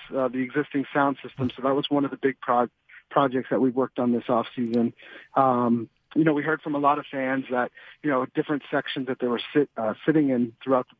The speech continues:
ballpark that they couldn't hear the music or they couldn't hear the P A announcer. So worked with our, uh, audio team to make sure that we were able to fix that issue and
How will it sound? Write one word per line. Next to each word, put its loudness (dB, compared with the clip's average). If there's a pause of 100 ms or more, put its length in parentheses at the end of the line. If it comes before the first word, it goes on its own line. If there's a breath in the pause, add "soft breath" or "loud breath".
ballpark 0
that -6
they 0
couldn't 0
hear 0 (460 loud breath)
the -4
music 0
or -6
they -8
couldn't -10
hear -6
the -4
P -4
A 0
announcer. 0 (100)
So 2 (420 loud breath)
worked 0
with 0
our, 0
uh, -6
audio 4
team 0
to 0
make 0
sure 0
that 2
we 0
were 2
able -2
to -6
fix -2
that 2
issue 0
and 0